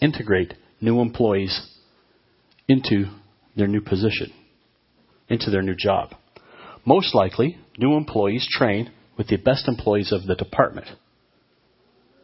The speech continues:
the ones who can patiently teach them the ropes, the ones that will convey a positive image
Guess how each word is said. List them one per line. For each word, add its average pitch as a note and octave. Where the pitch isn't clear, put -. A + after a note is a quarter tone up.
the G#2+
ones B2+
who A2+
can F#2+
patiently B2
teach -
them C#3
the G#2
ropes, C3+
the G2+
ones B2
that F#2+
will G2+
convey -
a -
positive A#2+
image C3